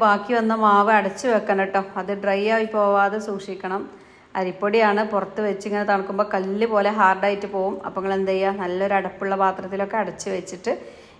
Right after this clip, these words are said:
ഇതുപോലെ ആവശ്യാനുസരണം സേവനായിലേക്ക് ഇട്ട് കൊടുക്കാം. കണ്ടല്ലോ, നല്ല സ്മൂത്തായിട്ട് തന്നെ കിട്ടുന്നുണ്ട്. ഇനി നമുക്ക് ഇതും കൂടി വേവിച്ചെടുക്കാം ട്ടോ. സിമ്പിളല്ലേ, എന്നാൽ കഴിക്കാനും നല്ല രുചി തന്നെയാണ്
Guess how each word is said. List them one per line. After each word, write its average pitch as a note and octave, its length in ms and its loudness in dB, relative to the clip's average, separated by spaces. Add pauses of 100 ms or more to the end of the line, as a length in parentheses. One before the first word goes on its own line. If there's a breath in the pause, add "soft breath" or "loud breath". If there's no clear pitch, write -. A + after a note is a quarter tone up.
(140 loud breath)
ഇതുപോലെ G3 460 0 (280)
ആവശ്യാനുസരണം F#3+ 800 -2 (100)
സേവനായിലേക്ക് F3+ 640 -2
ഇട്ട് F#3+ 160 -6
കൊടുക്കാം. F#3 300 0 (280)
കണ്ടല്ലോ, F3+ 420 0 (580 loud breath)
നല്ല G3+ 320 2 (100)
സ്മൂത്തായിട്ട് G#3 680 2
തന്നെ G3 180 -2
കിട്ടുന്നുണ്ട്. F#3+ 540 -2 (1300 loud breath)
ഇനി A3 160 -2
നമുക്ക് G#3 320 2
ഇതും G#3 180 0
കൂടി G#3 220 2
വേവിച്ചെടുക്കാം F#3+ 680 -2
ട്ടോ. G3+ 60 4 (280)
സിമ്പിളല്ലേ, G#3+ 760 2 (760)
എന്നാൽ G#3 280 -2
കഴിക്കാനും G#3 560 2
നല്ല G#3 380 2
രുചി G3 220 2
തന്നെയാണ് G3 340 0